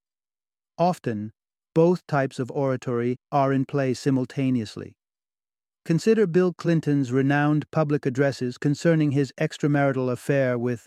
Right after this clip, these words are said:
Monica Lewinsky. He utilized judicial rhetoric to narrate a version of past events, asserting his innocence by claiming he never had sexual relations with Lewinsky. Concurrently,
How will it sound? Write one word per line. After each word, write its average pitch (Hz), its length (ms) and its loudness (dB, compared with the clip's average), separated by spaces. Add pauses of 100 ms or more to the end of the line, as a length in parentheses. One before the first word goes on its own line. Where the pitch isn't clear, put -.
Monica 135 380 0
Lewinsky. 123 680 -4 (600)
He 180 100 0
utilized 180 640 2
judicial 165 480 2
rhetoric 165 460 2
to 143 80 -2
narrate 151 420 2
a 139 80 -4
version 147 340 2
of 131 140 -4
past 143 380 -4
events, 123 500 -4 (640)
asserting 165 480 2
his 147 180 2
innocence 139 560 0
by 131 160 -2
claiming 151 420 0
he 151 100 2
never 143 260 0
had 139 180 -2
sexual 147 460 -2
relations 131 540 -2
with 120 160 -6
Lewinsky. 127 600 -2 (960)
Concurrently, 160 800 0